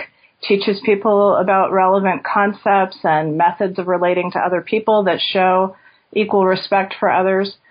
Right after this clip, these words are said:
um, and providing the kinds of background security and assurances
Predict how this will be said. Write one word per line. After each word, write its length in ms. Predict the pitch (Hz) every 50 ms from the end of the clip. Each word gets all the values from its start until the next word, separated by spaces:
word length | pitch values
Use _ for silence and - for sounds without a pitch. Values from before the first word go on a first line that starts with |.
| - - - - _ _ -
um, 520 | - 190 185 185 185 180 185 185 185 - - _
and 500 | 190 202 208 208 202 202 202 196 196 196
providing 680 | - - 233 220 240 233 240 247 247 240 226 220 - -
the 100 | 208 208
kinds 440 | 202 - - 233 240 254 262 254 240 190
of 180 | - 190 185 185
background 500 | 190 185 196 - - 220 202 196 196 -
security 500 | - - - - 202 190 190 185 185 180
and 140 | 180 185 185
assurances 1000 | 185 - - - 302 330 320 277 196 190 190 - 180 156 156 151 156 170 175